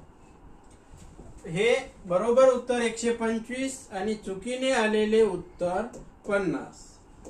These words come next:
चुकीने आलेले उत्तर किती आहे? पन्नास. तर विचारलेलं काय आहे? बरोबर उत्तर हे चुकीच्या उत्तराच्या किती टक्के आहे? बरोबर उत्तर किती आहे? एकशे पंचवीस हे चुकीच्या उत्तराच्या म्हणजे पन्नासच्या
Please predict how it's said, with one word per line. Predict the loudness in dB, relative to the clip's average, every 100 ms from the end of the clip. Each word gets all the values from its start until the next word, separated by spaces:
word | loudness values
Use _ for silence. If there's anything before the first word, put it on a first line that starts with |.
| -20 -14 -8
चुकीने | -8 -4 -2 0
आलेले | 0 0 -2 -6 -6
उत्तर | -8 -8 -8
किती | -8 -10 -6
आहे? | -4 -4 -4
पन्नास. | -2 -2 0 -2 -6 -18 -8 -4
तर | -2
विचारलेलं | -4 -4 -4 -2 -4 -2
काय | 0 2 2
आहे? | 0 -4 -8 -16 -20 -20 -8
बरोबर | 2 6 8 10 10 8
उत्तर | 4 0 2 2 2
हे | 2 6 6 4 -8
चुकीच्या | -12 -10 -8 4 6
उत्तराच्या | 6 2 -2 0 2 2 2 2 0
किती | -4 -10 -6 -6
टक्के | -4 -6 -2 0
आहे? | 0 0 -6 -16 -20 -20 -10 0
बरोबर | 4 4 4 0
उत्तर | -2 -4 -6
किती | -8 -4
आहे? | 0 2 2 0 -6 -14 -10
एकशे | -10 -10 -6 0 0
पंचवीस | -2 -6 -6 -10 -10 -10 -10 -10
हे | -8 -6 -8 -10 -18 -20 -12
चुकीच्या | -10 -6 -4 4 6
उत्तराच्या | 6 2 0 2 0 -2 -4
म्हणजे | -4 -6 -4 -2
पन्नासच्या | -4 -6 -6 -6 -4 0 2 0 -6 -6 -2